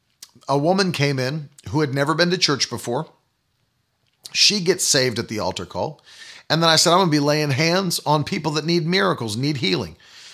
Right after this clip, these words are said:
And she, as a brand new believer, so believed what I said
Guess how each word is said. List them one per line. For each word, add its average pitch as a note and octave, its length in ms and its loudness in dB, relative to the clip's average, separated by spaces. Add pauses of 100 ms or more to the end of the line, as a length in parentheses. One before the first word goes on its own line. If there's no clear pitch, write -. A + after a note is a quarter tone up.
(180)
And D3+ 160 2
she, A3+ 500 4
as C#3 160 2
a C3+ 80 2
brand G#3 420 4
new G#3 120 4
believer, E3 520 2
so - 400 6
believed F#3+ 440 2
what E3 120 2
I C#3+ 100 4
said C#3+ 480 2